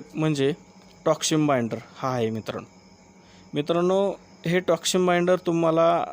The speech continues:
थोडे महाग पडणार आहे, पण तुम्हाला जर सहज उपलब्ध झाले तर दीडशे ग्रॅम,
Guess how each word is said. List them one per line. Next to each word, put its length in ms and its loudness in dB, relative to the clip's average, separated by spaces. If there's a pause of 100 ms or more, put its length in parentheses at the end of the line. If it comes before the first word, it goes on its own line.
(120)
थोडे 380 2 (460)
महाग 300 -2
पडणार 440 0
आहे, 180 0 (1000)
पण 140 2 (220)
तुम्हाला 380 4
जर 300 2
सहज 380 2
उपलब्ध 440 0
झाले 360 0
तर 440 0 (340)
दीडशे 420 2
ग्रॅम, 280 2